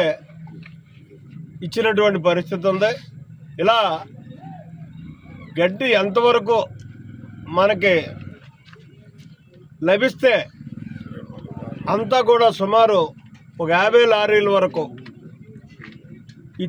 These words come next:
తిరుమల తిరుపతి దేవస్థానం గోశాలకి పంపించాలి అని చెప్పేసని శ్రీ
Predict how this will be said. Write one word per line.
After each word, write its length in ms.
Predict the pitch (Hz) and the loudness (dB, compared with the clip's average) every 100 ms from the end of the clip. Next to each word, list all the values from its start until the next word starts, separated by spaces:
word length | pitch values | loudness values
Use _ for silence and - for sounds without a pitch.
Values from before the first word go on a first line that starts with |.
| 214 | 2
తిరుమల 300 | 220 240 233 | 4 6 4
తిరుపతి 340 | 214 214 214 190 | 2 2 2 2
దేవస్థానం 560 | 208 202 196 208 202 190 170 | 4 4 2 2 2 2 0
గోశాలకి 640 | 196 - 202 190 160 160 135 - _ - - _ _ _ _ _ _ - | -2 0 0 0 -2 -4 -6 -12 _ -20 -20 _ _ _ _ _ _ -2
పంపించాలి 680 | 165 196 220 208 208 202 202 196 | 0 2 2 2 0 4 4 4
అని 140 | 185 | 0
చెప్పేసని 560 | 185 180 180 180 180 170 131 - - - - _ - - - - - _ _ _ _ _ _ - - | -4 -4 -2 0 2 0 -2 -8 -20 -20 -20 _ -20 -20 -20 -20 -20 _ _ _ _ _ _ -18 -8
శ్రీ 180 | 202 | -4